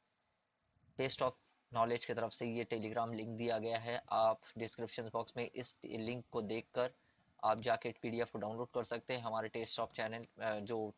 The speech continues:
Telegram channel, उसका नाम है Taste of Knowledge।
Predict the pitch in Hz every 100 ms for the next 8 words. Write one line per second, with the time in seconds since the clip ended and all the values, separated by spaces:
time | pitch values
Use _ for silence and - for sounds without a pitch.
0 | 117 110 120 117 113 113 117 110 110 110
1 | 113 117 - 113 110 - 113 110 113 107
2 | 104 101 - -